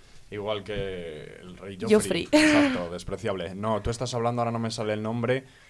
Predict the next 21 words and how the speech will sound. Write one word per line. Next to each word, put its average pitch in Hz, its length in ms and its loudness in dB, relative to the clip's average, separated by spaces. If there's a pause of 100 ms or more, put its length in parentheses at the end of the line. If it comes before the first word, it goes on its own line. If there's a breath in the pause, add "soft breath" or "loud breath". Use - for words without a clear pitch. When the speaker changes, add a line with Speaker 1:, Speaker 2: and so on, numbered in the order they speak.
(140 soft breath)
Speaker 1:
Eh, 101 260 0
Speaker 2:
De 240 60 12
Speaker 1:
Euro-, - 160 8
Speaker 2:
Theon 302 280 8
Jay 262 180 4
Speaker 1:
de 247 140 -8
Speaker 2:
Greyjoy. 208 380 4 (160)
Speaker 1:
Theo-, 98 160 0
Theon 107 380 -4
Greyjoy, 90 340 -4
exacto. 90 420 -8 (140)
Speaker 2:
Theon 226 380 4
rescata 214 520 2
a 202 60 4
su 220 100 2
hermana 202 480 0
de, 175 100 -2
Speaker 1:
Hediondo. 107 460 2 (140)
Speaker 2:
de 202 140 6
su 190 180 2
tío 220 380 6